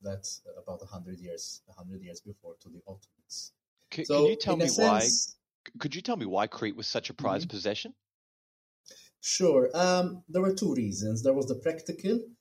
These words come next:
Speaker 1: the fact that they controlled this quite a large island, um, with, um, you know, not a lot of resources, but it does have its own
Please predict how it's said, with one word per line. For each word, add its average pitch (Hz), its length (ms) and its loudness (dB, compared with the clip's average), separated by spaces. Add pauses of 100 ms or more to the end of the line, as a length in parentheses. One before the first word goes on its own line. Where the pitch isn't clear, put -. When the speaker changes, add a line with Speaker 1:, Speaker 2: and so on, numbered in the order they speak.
(240)
Speaker 1:
the 110 80 -6
fact 123 340 -4
that 113 220 -4 (280)
they 120 180 -2
controlled 113 600 -4
this 110 200 -6 (240)
quite 175 240 -6
a 127 60 -4
large 104 380 -2
island, 95 480 -8 (300)
um, 95 640 -6 (1000)
with, 98 340 -6 (280)
um, 190 200 -16 (360)
you 165 120 -12
know, - 80 -14
not 185 220 -2
a 123 40 -2
lot 120 260 2
of - 80 -10
resources, 104 540 -8
but 113 180 -6
it 101 100 -8
does 117 280 -4
have 98 160 -8
its - 180 -10
own 92 200 -6